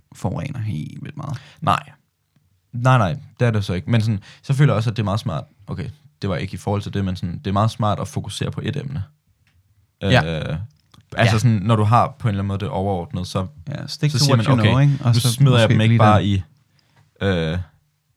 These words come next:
Speaker 2: klimaforandringer, så smider jeg dem bare i,
Speaker 1: Jo.
Speaker 2: i
Speaker 1: Men
Speaker 2: hungersnød",
Speaker 1: man,
Speaker 2: så,
Speaker 1: man kan
Speaker 2: så
Speaker 1: også
Speaker 2: det er
Speaker 1: sige,
Speaker 2: ligesom
Speaker 1: nu er det jo nok ikke noget, han kommer til at gøre lige foreløbig.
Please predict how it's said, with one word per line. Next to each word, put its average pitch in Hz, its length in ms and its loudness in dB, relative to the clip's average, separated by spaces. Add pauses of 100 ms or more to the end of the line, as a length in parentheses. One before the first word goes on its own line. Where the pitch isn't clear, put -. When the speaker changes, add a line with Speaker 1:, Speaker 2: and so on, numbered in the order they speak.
(280)
Speaker 2:
klimaforandringer, 92 720 2
så 101 140 -6
smider 98 240 0
jeg 90 60 -2
dem 85 120 -4
bare 65 240 0
i, 85 160 -6 (220)
Speaker 1:
Jo. - 60 0
Speaker 2:
i - 40 -6 (560)
Speaker 1:
Men 110 80 -2
Speaker 2:
hungersnød", 117 400 6
Speaker 1:
man, 82 80 -2
Speaker 2:
så, - 120 -6
Speaker 1:
man 78 160 -4
kan 147 100 2
Speaker 2:
så 139 80 4
Speaker 1:
også 135 160 2
Speaker 2:
det 143 100 4
er 127 60 4
Speaker 1:
sige, 120 80 2
Speaker 2:
ligesom - 100 -6 (260)
Speaker 1:
nu 139 120 6
er 123 40 8
det 120 140 6
jo 113 60 2
nok 113 180 2
ikke 120 160 0
noget, 120 140 0
han 120 120 4
kommer 110 200 -2
til 113 120 -4
at 110 80 -2
gøre 110 160 2
lige 113 140 0
foreløbig. 110 480 -2